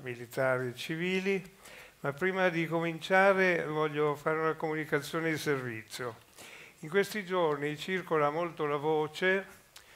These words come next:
anche sui giornali, anche oggi, che io dirigerò un museo che verrà dedicato a Silvio Berlusconi.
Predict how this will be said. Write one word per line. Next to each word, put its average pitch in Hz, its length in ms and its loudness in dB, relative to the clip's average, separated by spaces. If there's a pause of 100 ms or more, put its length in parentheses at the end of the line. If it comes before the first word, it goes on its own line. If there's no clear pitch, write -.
(200)
anche 151 340 -4
sui 135 200 -12
giornali, 143 640 2
anche 127 280 0
oggi, 143 560 0 (440)
che - 160 2
io 165 360 2
dirigerò 147 1120 0
un 143 160 -8
museo 147 560 2
che 147 160 -2
verrà 135 440 2
dedicato 131 680 -2
a 123 60 -6
Silvio 123 480 -10
Berlusconi. 113 960 -8